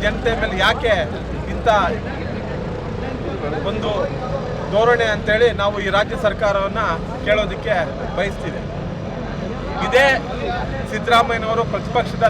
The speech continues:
ನಾಯಕರಾಗಿದ್ದಾಗ, ಇದೇ ಡಿ ಕೆ ಶಿವಕುಮಾರ್ ಅವರು ಕಾಂಗ್ರೆಸ್ ಪಕ್ಷದ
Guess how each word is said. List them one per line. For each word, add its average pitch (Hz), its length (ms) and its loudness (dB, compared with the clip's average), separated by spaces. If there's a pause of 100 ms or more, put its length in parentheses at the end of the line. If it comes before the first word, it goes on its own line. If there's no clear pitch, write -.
ನಾಯಕರಾಗಿದ್ದಾಗ, 208 680 0 (840)
ಇದೇ 269 160 6 (120)
ಡಿ 285 160 -4
ಕೆ 247 160 6
ಶಿವಕುಮಾರ್ 208 480 -2
ಅವರು 185 160 2 (180)
ಕಾಂಗ್ರೆಸ್ 214 380 2
ಪಕ್ಷದ - 260 0